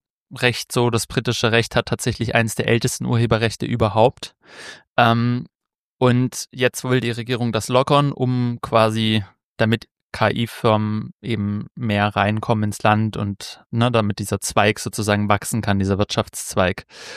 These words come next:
Und dagegen hat sich eben dann dieser Protest, ne, entwickelt.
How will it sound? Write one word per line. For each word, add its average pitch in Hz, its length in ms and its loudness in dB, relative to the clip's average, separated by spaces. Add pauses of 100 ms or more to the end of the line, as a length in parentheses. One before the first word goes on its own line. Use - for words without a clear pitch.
(160)
Und 120 200 0
dagegen 131 460 2
hat 117 140 0
sich - 200 -2
eben 135 420 -2 (120)
dann 117 460 0
dieser 110 300 -2
Protest, - 720 -4 (460)
ne, 131 320 -4
entwickelt. 127 580 0